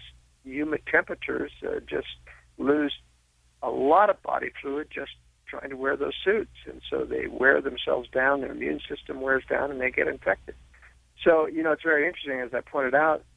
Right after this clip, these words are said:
they're crying for foreign health workers to come to Liberia, Guinea, Sierra Leone, and now the Congo, where it's spreading, and, uh, they just can't get anybody to come down there. It's not enough to be charity,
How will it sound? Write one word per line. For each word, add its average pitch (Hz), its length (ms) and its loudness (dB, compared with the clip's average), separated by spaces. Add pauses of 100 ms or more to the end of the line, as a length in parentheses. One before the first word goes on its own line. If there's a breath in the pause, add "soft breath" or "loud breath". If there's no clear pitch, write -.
(340)
they're 127 120 2
crying 156 600 4
for 127 400 4
foreign 147 260 4
health 165 260 2
workers 131 380 0
to 127 80 -6
come 156 300 -2
to 135 60 -2
Liberia, 135 680 2
Guinea, 131 640 -4 (160)
Sierra 131 240 4
Leone, 131 380 0
and 120 80 -4
now 131 200 4
the 127 120 -4
Congo, 151 540 2
where - 240 -4
it's - 200 -8
spreading, 123 400 0 (560)
and, 135 440 0
uh, 131 180 2 (200)
they 123 120 0
just 147 340 -4
can't 143 200 0
get 139 100 -2
anybody 143 380 -2
to 143 60 -4
come 147 200 -6
down 160 280 0
there. 117 240 -4
It's - 260 -14
not 127 180 0
enough 139 180 0 (100)
to - 60 -18
be 139 240 -10
charity, 143 560 2